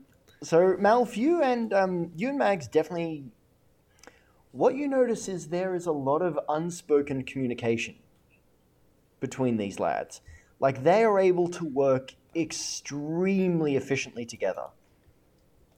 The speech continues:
Speaker 2: Like, there, there's a lot of, like, you know, one will, like, essentially underhand a tool to the other who'll catch it without almost,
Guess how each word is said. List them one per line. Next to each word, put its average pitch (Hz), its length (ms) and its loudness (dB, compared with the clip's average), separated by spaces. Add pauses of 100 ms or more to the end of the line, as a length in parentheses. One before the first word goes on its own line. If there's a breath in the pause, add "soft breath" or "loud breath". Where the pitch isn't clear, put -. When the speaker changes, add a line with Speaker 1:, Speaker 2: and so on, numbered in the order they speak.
Speaker 2:
Like, 117 180 -2
there, 151 200 4
there's 147 300 0
a 151 60 0
lot 156 320 4
of, 156 260 4
like, 131 260 4
you 151 60 -6
know, 127 180 2
one 151 200 4
will, 139 320 2 (800 soft breath)
like, 131 240 4 (320)
essentially 139 460 0
underhand 147 480 4
a 139 60 0
tool 143 260 -2
to 120 120 -8
the 123 120 -2
other 196 220 6
who'll 131 200 0
catch 135 340 0
it 147 140 -4
without 135 460 2
almost, 131 380 0